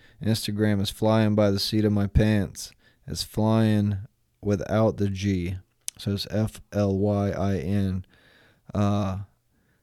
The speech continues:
by the seat of my pants. Everything is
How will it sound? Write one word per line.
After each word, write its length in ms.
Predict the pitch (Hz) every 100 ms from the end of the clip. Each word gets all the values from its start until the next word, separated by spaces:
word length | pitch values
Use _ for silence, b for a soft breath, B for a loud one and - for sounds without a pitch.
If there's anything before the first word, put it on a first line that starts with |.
| _ _ _ -
by 220 | - 107
the 80 | 104
seat 240 | - 110
of 80 | 101
my 140 | 98 98
pants. 460 | 107 107 87 - -
Everything 760 | 117 120 120 110 107 107 101 - _
is 540 | - 101 98 92 -